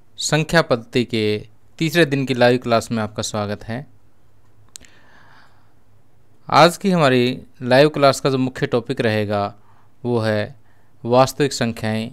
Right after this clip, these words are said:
और उनके दशमलव प्रसार। ये टॉपिक जो है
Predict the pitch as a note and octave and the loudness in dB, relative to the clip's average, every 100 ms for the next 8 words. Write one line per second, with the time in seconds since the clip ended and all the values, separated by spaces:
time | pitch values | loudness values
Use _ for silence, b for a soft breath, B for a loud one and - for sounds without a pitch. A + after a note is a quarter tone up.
0 | - - - - B2 A#2+ A2+ G#2+ A#2+ A2+ | -16 -20 -20 -8 -4 -2 -4 -4 -6 -6
1 | - G#2+ G#2+ A2 - G#2 G2+ - - - | -6 -8 -6 -8 -10 -12 -12 -16 -20 -20
2 | - - - - b b b b b b | -20 -20 -20 -20 b b b b b b
3 | b B2+ C#3+ D#3 F3+ F3+ E3+ D#3 - D3+ | b 0 2 4 2 0 -6 -14 -16 -6
4 | C#3+ C#3+ | -2 2